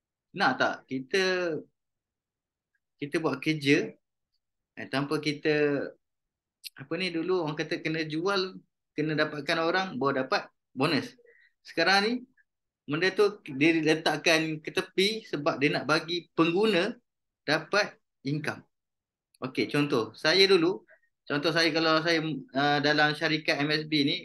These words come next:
saya kena dapatkan orang dan, ah, dapatkan orang dan, ah, dan kena jual barang lah. Kan? Barulah saya dapat income. So, sekarang ni, syarikat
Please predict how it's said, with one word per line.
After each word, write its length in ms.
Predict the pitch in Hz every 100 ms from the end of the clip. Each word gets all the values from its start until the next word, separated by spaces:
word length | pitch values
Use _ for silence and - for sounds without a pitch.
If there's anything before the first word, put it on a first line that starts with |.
| -
saya 400 | - 170 180 170
kena 160 | 170
dapatkan 480 | 165 165 156 151 160
orang 400 | 156 170 196 190
dan, 240 | 165 165 - _ _ _ _ _ -
ah, 560 | 147 170 170 170 165 165
dapatkan 560 | 165 165 160 151 156 151
orang 480 | 139 156 185 170 135
dan, 240 | 175 190 - _ _ _ _ _ _ _ _ _ _ _ _ -
ah, 560 | 139 139 139 143 143 143
dan 400 | 139 131 131 156 160
kena 240 | 196 185 - -
jual 240 | 185 208
barang 240 | 226 214 240
lah. 240 | 196 - _ _
Kan? 240 | - 131 120
Barulah 480 | 135 175 170 139 135
saya 320 | 139 131 127
dapat 240 | 190 -
income. 400 | 117 117 104 131
So, 240 | - 190 196
sekarang 320 | - 143 160
ni, 60 | 233 - _ _ _
syarikat 800 | - - 151 165 170 - 220 208